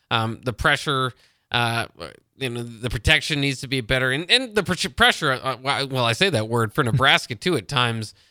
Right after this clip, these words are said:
was just not there on Mordecai. Um, and, and that was a problem, too. But, yeah, I mean, it, it's tough to say with adjustments because I think that this offense is limited. Um, so I don't know how many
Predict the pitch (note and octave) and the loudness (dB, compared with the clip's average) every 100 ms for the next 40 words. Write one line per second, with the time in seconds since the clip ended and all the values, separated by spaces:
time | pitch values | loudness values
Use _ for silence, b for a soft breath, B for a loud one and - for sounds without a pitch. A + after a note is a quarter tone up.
0 | b B2+ A#2+ C#3 - C3+ A#2+ C#3+ B2 G#2+ | b -4 0 -2 0 -2 0 0 2 0
1 | A2 C#3+ D3+ G2+ A#2+ G2+ F#2+ b b b | 0 2 2 0 0 0 -2 b b b
2 | - A2+ A2 A2 - A#2 A2 G#2+ A#2 A#2+ | 0 2 2 -2 -2 -2 0 -2 0 2
3 | C#3 B2+ A2+ - B2+ A2 G#2+ C#3 C#3 G2+ | 2 0 -6 0 0 0 -4 -2 0 0
4 | A2+ - b b b - G3+ G#3+ G3+ F#3+ | -2 -2 b b b 2 6 6 4 -2
5 | E3+ - B B B B _ _ _ - | -6 -10 B B B B _ _ _ -6
6 | G3+ - G#3+ - D#3+ E3+ E3 C#3+ C#3 B2 | -6 -2 -2 -2 -6 -2 -2 -2 -4 -2
7 | C#3+ - C#3+ C3+ - - - _ _ _ | -2 -2 -4 -4 -6 -16 -20 _ _ _
8 | _ _ - C#3 F3 D3 B2+ D3 C#3 - | _ _ -6 -2 0 -2 -2 -2 -2 -2
9 | F3+ E3 - _ _ _ _ _ _ _ | -4 -4 -12 _ _ _ _ _ _ _
10 | _ _ _ _ _ _ _ - C3+ D#3+ | _ _ _ _ _ _ _ -6 -2 -2
11 | B2+ D3 D3 D#3+ C#3 C3+ A2 A#2 C3+ C#3 | 2 2 2 -2 -4 -6 -4 -2 0 2
12 | C#3 C#3+ C#3 B B - B2+ A#2+ A#2 A2+ | 0 0 -6 B B -8 -2 0 0 -2
13 | - D3 D3 D3 C#3 C#3+ C#3+ C#3 | 0 0 2 -2 0 0 0 -2